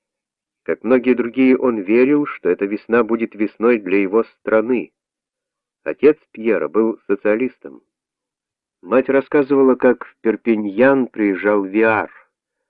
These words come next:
Он у них ужинал после митинга. Однажды отец вернулся домой весь в крови. Они хотели спасти испанца Феррера от расстрела. Жандармы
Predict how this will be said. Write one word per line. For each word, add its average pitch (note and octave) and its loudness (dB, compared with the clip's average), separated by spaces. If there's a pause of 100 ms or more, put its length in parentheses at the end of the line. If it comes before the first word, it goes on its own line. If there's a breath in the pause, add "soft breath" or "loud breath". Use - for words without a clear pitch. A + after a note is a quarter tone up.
(240)
Он A2 -4
у - -2
них G#2+ -2
ужинал F#2 -2
после E2 -10
митинга. D2+ -12 (1000)
Однажды B2 -2
отец B2+ 0
вернулся A2 -4
домой G#2 0
весь F#2+ -4 (160)
в - -20
крови. E2 -6 (540)
Они F2 -6
хотели G#2+ -2
спасти G#2+ -4
испанца A2 -6 (100)
Феррера G2 -2 (320)
от - -10
расстрела. E2 -6 (800)
Жандармы F#2+ -4